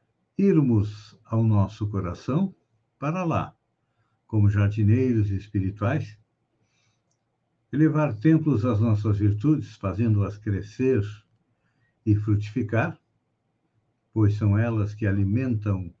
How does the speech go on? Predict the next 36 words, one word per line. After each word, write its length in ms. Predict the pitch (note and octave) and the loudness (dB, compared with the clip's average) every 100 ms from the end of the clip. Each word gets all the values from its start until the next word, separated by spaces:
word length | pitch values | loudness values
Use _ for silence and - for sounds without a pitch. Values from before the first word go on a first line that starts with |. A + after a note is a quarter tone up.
| - | -8
a 80 | F#2+ | -6
nossa 340 | F#2+ G#2 G#2 | -4 -6 -4
jornada 680 | G2+ G2 G2 G#2+ A2 G#2 G#2 - _ _ _ | 0 0 2 0 0 -2 -4 -10 _ _ _
em 140 | B2 | -2
busca 360 | G#2+ A2 G#2 G#2+ | 2 2 0 -4
da 140 | G2 | -4
felicidade. 840 | - G#2+ G#2+ G#2 D#3 A#2 E3 D3 _ _ | -2 2 2 2 0 0 -2 -8 _ _
E 40 | _ | _
como 240 | F3+ E3 | -4 -2
estamos 340 | D3+ D#3+ C3 | -2 -2 -2
a 100 | C3+ | -4
caminho, 460 | A2+ C3 C#3+ E3 F#3 C#3 | -6 -4 0 0 -2 -4
ainda 280 | D3+ D3+ G#2+ | -2 -2 -2
temos 340 | D3+ D3 A#2 | 0 0 0
defeitos 580 | A2+ A2+ G#2+ A2+ G#2 B2+ | 0 -2 0 -2 -2 -6
e 60 | C3+ | -2
vícios 540 | E3 E3 - _ _ _ _ _ _ _ _ _ | -2 -2 -10 _ _ _ _ _ _ _ _ _
que 100 | G3 | -4
precisamos 720 | E3+ E3 - D3 D3 D3+ D3 | -2 -2 0 0 2 2 2
arrancar, 640 | D#3 C#3 C3+ G#2+ G#2+ E2 - _ _ | 0 -2 -2 0 -2 -4 -8 _ _
como 220 | A2 G#2 | 2 4
erva 280 | G#2 G#2 G#2+ | 6 4 2
daninha. 480 | A2+ G#2+ G#2 G2+ G#2+ | 0 2 2 0 -2
Alguns 580 | D#3 C#3+ D3+ F#3 - _ _ _ _ _ _ | -4 -2 0 -2 -6 _ _ _ _ _ _
são 240 | _ C#3+ G#2+ | _ -2 0
tão 220 | B2+ A#2 | 0 0
arraigados 500 | G#2+ A#2+ G#2 A#2+ A2 | 2 2 0 0 -2
que 100 | B2+ | -2
a 40 | |
gente 300 | A2 B2+ B2 | -2 -2 -4
não 160 | A#2+ G#2+ | -4 -2
consegue 360 | A2 G#2 A2+ | -4 -4 -4
arrancar. 480 | A2+ G#2+ G#2 G#2+ G2 | 0 0 -2 -4 -2
Então, 280 | G#2 G#2 F#3+ | -2 -2 -4
vamos 280 | E3 E3+ - | -6 -8 -8
cavar 440 | C3+ G2+ A#2 G#2 | -6 -4 -4 -6